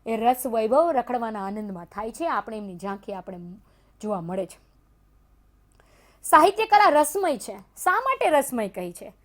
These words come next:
રખડવાના આનંદમાં નિબંધો કોઈ પણ સહૃદયથી ભાવકને રસને તરબોળ કરાવે છે.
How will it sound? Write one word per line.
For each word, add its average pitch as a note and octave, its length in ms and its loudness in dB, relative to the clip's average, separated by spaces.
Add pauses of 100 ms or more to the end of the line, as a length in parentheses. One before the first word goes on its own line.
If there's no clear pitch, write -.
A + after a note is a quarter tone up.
(640)
રખડવાના A#3+ 540 0
આનંદમાં C4 440 0
નિબંધો A#3+ 400 -2
કોઈ A#3 240 0
પણ B3 220 -4
સહૃદયથી A3 500 -2
ભાવકને G3 420 -4
રસને G3 280 -8
તરબોળ F#3 380 -8
કરાવે F3 400 -12
છે. - 240 -20